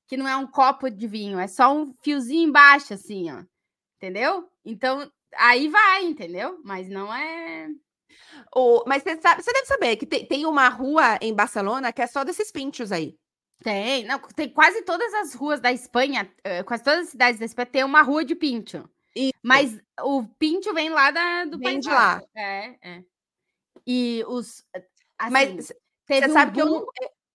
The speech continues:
Speaker 2: eu gosto dos pinchos, mas eu não gosto do conceito, cê sabe, né?
Speaker 1: Sim, eu sei que tu não gosta do conceito, mas
Speaker 2: Porque eu
Speaker 1: enfim.
Speaker 2: gosto da minha, eu gosto do meu prato
Speaker 1: É, ela
Speaker 2: de
Speaker 1: quer
Speaker 2: comida.
Speaker 1: sentar e comer, é que aqui é de pic-, picoteio.
Speaker 2: É,
Speaker 1: Eu
Speaker 2: fica me
Speaker 1: gosto
Speaker 2: trazendo
Speaker 1: da
Speaker 2: esses
Speaker 1: minha,
Speaker 2: negócios
Speaker 1: eu
Speaker 2: pequenos que eu tenho que
Speaker 1: gosto.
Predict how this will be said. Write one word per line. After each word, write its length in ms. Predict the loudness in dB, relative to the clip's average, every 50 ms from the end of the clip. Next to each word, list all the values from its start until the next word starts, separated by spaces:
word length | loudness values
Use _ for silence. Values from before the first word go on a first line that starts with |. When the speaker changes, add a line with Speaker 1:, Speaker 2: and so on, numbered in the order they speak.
| -6 -4
Speaker 2:
eu 80 | -2
gosto 260 | 2 4 4 4 2 -2
dos 120 | -12 -10
pinchos, 760 | -4 -4 -4 -4 -4 -8 -10 -12 -12 -12 -14 -18 -18 -20 -20 _ _ -6
mas 180 | -6 -4 -2
eu 80 | -2 -4
não 140 | -4 -2 0
gosto 180 | 0 0 0 -2
do 80 | -8
conceito, 500 | -10 -10 -10 -6 -6 -6 -6 -6 -8 -12 -12
cê 100 | -12 -10
sabe, 320 | -6 -4 -6 -4 -6 -6
né? 180 | -8 -8 -8 -10 _ _ _ _ _ _ _ _
Speaker 1:
Sim, 220 | _ -14 -12 -10 -10
eu 80 | -12
sei 160 | -10 -12 -14
que 80 | -14 _
tu 80 | -12 -10
não 80 | -8
gosta 160 | -8 -8 -10
do 100 | -12 -16
conceito, 420 | -20 -20 -20 -20 -20 -20 -20 _ _ -6
mas 80 | -4
Speaker 2:
Porque 120 | -2 0 0
eu 60 | 2
Speaker 1:
enfim. 80 | 4
Speaker 2:
gosto 100 | 4 6 6
da 100 | 6 4
minha, 160 | 4 0 0
eu 80 | 2 6
gosto 160 | 8 8 8 6
do 60 | 4
meu 160 | 6 4 4
prato 400 | 4 2 2 6 8 8 8 8
Speaker 1:
É, 160 | 6 4 2 2
ela 120 | 2 2 0
Speaker 2:
de 60 | 0
Speaker 1:
quer 240 | 0 2 2 2 2
Speaker 2:
comida. 140 | 2 -2 -2
Speaker 1:
sentar 440 | -2 0 4 6 8 8 8 6
e 40 | 4
comer, 580 | 0 -2 -2 -2 -2 -4 -6 -6 -8 -8 -10 -10
é 40 | -10
que 100 | -12 -12
aqui 260 | -12 -8 -4 -2 2
é 260 | 2 4 2 2 0
de 260 | -4 -6 -6 -8 -8
pic-, 280 | -6 -8 -12 -12 -12 -16 -14
picoteio. 360 | -10 -8 -8 -6 -4 -2 -2 0
Speaker 2:
É, 300 | 2 2 2 2 0 0
Speaker 1:
Eu 20 |
Speaker 2:
fica 140 | -2 -2 -2
me 60 | 0
Speaker 1:
gosto 80 | 0 0
Speaker 2:
trazendo 200 | 0 0 -2 -2
Speaker 1:
da 60 | -6
Speaker 2:
esses 60 | -4
Speaker 1:
minha, 120 | -2 -2 0
Speaker 2:
negócios 180 | 0 0 0
Speaker 1:
eu 60 | 0 0
Speaker 2:
pequenos 240 | 0 2 2 4
que 60 | 2 0
eu 40 |
tenho 100 | -2 -4 -8
que 60 |
Speaker 1:
gosto. 40 | -6